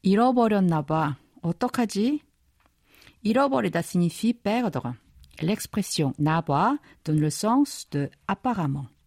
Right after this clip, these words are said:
어떡하지 ? Comme nous l'avons déjà vu, c'est qu'est-ce que je dois faire ? Le frère de Minsu lui dit, calme-toi, d'abord fouille bien la maison. 진정해,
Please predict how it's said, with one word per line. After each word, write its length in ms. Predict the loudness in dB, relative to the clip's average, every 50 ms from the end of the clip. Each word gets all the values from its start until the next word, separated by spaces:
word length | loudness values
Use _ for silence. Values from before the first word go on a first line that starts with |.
| _ _ _ _ _ _ _ _ _ _ _ -4
어떡하지 ? 840 | -4 -2 0 -2 -2 0 0 -2 -2 -2 0 0 0 0 0 -2 -6 _ -20 -20 -20 -20 -20 _
Comme 140 | -6 -2 0
nous 140 | 0 2 2
l'avons 280 | 2 0 0 0 -2
déjà 300 | -2 0 0 0 0 0
vu, 340 | 0 0 2 2 2 0 -2 _ _ _
c'est 260 | -16 -10 -6 -6 -6
qu'est-ce 320 | -6 -4 -6 -6 -6 -6 -6
que 120 | -6 -2
je 100 | -2 -2
dois 160 | -2 -2 -2
faire ? 400 | -4 -4 -8 -8 -8 -8 -10 -12 -16 _ _ _ _ _ _ _ _ _ _ _ _ _ _ _ _ _ _ _ _ _
Le 100 | -4 -4
frère 280 | -2 0 0 2 2 2
de 100 | 2 4
Minsu 340 | 4 4 4 2 2 2 2
lui 180 | 2 2 2
dit, 360 | 2 2 0 2 2 0 -2 _ _ _ _ _ _ _ _ _ _ _ _
calme-toi, 640 | -2 0 2 2 2 0 0 0 0 2 0 0 -4 -8 _ _ _ -4
d'abord 380 | -4 0 2 2 2 2 2 0
fouille 320 | -4 -4 0 2 2 2
bien 320 | 2 0 0 2 2 2 2
la 120 | 2 2
maison. 420 | 2 0 0 0 0 0 0 -2 -4 -8 -14 _ _ _ _ _ _ _ _ _ _ _ _
진정해, 800 | -10 -2 2 4 4 4 4 4 4 4 4 4 4 2 2 0